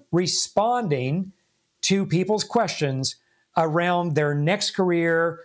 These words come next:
How do they pre-, prepare for that career? How do they find a new job in such a challenging time as where we were back in twenty oh eight and twenty-nine, you know, twenty oh nine? And so that can be another thing whenever that's appropriate for people. Whatever it is,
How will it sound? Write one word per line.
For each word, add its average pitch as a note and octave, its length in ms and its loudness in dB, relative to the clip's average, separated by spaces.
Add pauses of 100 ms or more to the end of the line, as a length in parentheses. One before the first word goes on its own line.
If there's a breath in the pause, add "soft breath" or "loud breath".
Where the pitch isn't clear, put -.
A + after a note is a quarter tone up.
(100)
How F#3 180 2
do F#3 60 -2
they F3+ 120 0
pre-, - 480 -10
prepare G#3+ 420 0
for G#3+ 120 -6
that G3 200 0
career? F3 540 0 (200 loud breath)
How F3 120 0
do F3+ 60 -2
they D#3+ 100 0
find G#3 460 -2
a A3 60 0
new G#3 180 0
job F#3 600 0 (240 soft breath)
in G#3 280 0
such F#3 500 -2
a D#3 380 0 (180)
challenging F3+ 840 0
time D#3+ 600 0 (300 soft breath)
as D#3 200 0
where D#3 240 2
we D3 220 0
were D3+ 360 0
back C#3 340 -2
in C3 160 -4
twenty C#3+ 320 -2
oh C3+ 160 0
eight C#3+ 180 -2
and - 100 -6
twenty-nine, C3+ 760 -2
you D#3 260 -4
know, C3+ 60 -4
twenty C#3 280 -2
oh B2+ 120 -2
nine? C3 420 -2 (460 loud breath)
And G#3+ 120 -2
so G3+ 380 -2 (200)
that F3+ 180 -2
can G3 100 -2
be F#3+ 120 0
another G#3 280 0
thing D3 240 0
whenever C3 360 0
that's A#2+ 200 -2
appropriate B2+ 640 -2
for B2+ 100 -2
people. B2+ 380 -4
Whatever A3+ 400 0
it G#3 60 0
is, F#3 340 0